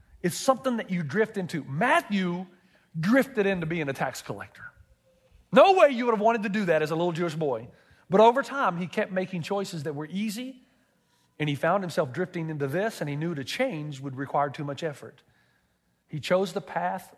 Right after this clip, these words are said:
of self-aggrandizement, the path of least resistance, not understanding ultimately where it would lead him. Nobody in this life that I've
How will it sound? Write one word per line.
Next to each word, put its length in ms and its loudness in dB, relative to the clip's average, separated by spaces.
of 140 -2
self-aggrandizement, 1120 -2
the 60 -10
path 460 -2
of 160 -12
least 300 -10
resistance, 680 -10
not 340 0
understanding 760 -8
ultimately 380 -8
where 160 -10
it 100 -14
would 140 -12
lead 200 -10
him. 200 -14
Nobody 840 0
in 240 -8
this 320 -10
life 280 -4
that 80 -4
I've 140 2